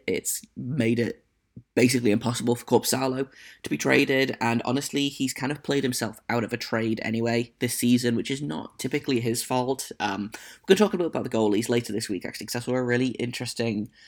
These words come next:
stat about, uh, which goalies are getting the most help from their teammates in terms of, like, having shots blocked and rebounds cleared and whatnot, and which goalies are having the least support from their teammates, and, uh, shockingly,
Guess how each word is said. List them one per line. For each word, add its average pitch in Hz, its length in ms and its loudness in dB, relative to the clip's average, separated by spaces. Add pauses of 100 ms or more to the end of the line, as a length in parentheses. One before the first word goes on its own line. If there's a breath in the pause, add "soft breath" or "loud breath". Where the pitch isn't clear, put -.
(260 loud breath)
stat 113 500 -2
about, - 680 -4
uh, 92 360 -2
which 120 420 -4
goalies 131 480 2
are 110 140 -2
getting 117 240 0
the 123 100 0
most 117 320 0
help 139 260 -2
from 139 200 -2
their 139 160 -2
teammates 143 500 -2
in 139 80 -2
terms 131 320 -2
of, 120 240 0
like, - 260 -8 (340 loud breath)
having - 220 -2
shots - 300 -2
blocked - 500 -2
and 113 360 0 (280)
rebounds 127 460 0
cleared 127 320 2
and 127 140 0
whatnot, 107 300 -4
and 117 100 0
which - 180 -4
goalies 117 380 0
are 110 140 -4
having 113 380 -2
the 101 380 -6 (320 soft breath)
least - 300 0
support - 300 2
from 156 180 0
their 151 120 0
teammates, 135 600 -2
and, 117 460 -2
uh, 117 160 -4
shockingly, 117 680 -2